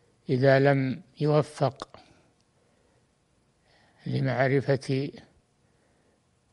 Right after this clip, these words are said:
قدر ربه وفضله وإحسانه وحبه الخير لعباده، وإنما عباده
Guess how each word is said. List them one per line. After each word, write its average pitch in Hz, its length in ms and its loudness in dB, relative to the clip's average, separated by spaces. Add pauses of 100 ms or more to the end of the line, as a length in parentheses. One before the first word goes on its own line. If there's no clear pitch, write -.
قدر 139 400 2
ربه 131 640 0 (1600)
وفضله 139 1200 2
وإحسانه 131 960 2 (2250)
وحبه 139 960 0
الخير 139 520 4 (1600)
لعباده، 131 760 2 (2000)
وإنما 156 600 4
عباده 139 840 0